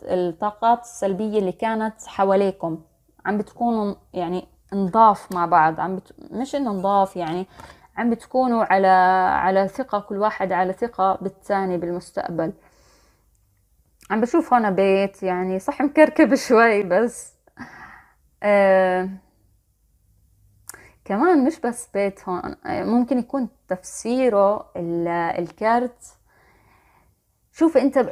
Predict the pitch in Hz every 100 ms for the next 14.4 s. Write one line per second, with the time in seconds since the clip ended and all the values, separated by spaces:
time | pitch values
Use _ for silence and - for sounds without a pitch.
0 | 175 208 269 330 - - 240 190 208 196
1 | 196 180 180 - _ _ _ _ _ _
2 | _ _ _ _ _ _ _ _ 240 285
3 | 285 220 - 262 208 247 247 - 214 202
4 | 190 190 185 180 170 _ _ _ _ _
5 | _ _ - 190 185 180 185 269 269 220
6 | 247 220 240 320 - - 196 190 196 190
7 | 220 349 - _ _ - 196 190 208 196
8 | 214 - 226 240 277 269 214 202 180 180
9 | 180 196 247 226 196 185 180 - 262 262
10 | - 214 220 240 196 175 170 160 180 180
11 | - _ _ _ _ _ _ - - _
12 | - - 233 294 240 233 214 202 - 214
13 | 233 247 233 214 196 - - 214 233 277
14 | 233 226 214